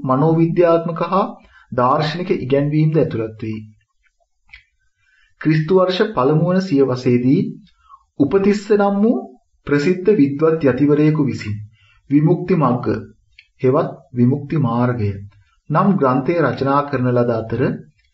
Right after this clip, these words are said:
එහි බුදුරජාණන් වහන්සේගේ භාවනා පිළිබඳ ඉගැන්වීම් සාරාංශ කොට දක්වා ඇත. එම භාවනා විෂය ශේෂ්ත්‍රයම ආවරණය කරමින් ක්‍රිස්තු වර්ෂ පස්වන සියවසේ විසූ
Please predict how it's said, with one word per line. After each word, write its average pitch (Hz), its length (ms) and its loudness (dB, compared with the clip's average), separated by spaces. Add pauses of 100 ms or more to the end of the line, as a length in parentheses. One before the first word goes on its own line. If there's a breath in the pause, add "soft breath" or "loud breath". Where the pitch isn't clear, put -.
(640)
එහි 170 220 2
බුදුරජාණන් 170 760 0
වහන්සේගේ 180 720 -2
භාවනා 156 520 0
පිළිබඳ 165 400 -2 (500 loud breath)
ඉගැන්වීම් 160 560 0
සාරාංශ 147 600 0
කොට 156 200 -2
දක්වා 120 400 -2
ඇත. 101 240 -2 (1300)
එම 156 200 2
භාවනා 160 540 2
විෂය 170 320 -2
ශේෂ්ත්‍රයම 170 640 0 (120)
ආවරණය 160 540 0
කරමින් 170 480 -2 (540 soft breath)
ක්‍රිස්තු 165 360 0
වර්ෂ 156 480 0 (120)
පස්වන 160 480 0
සියවසේ 143 560 0
විසූ 127 320 -4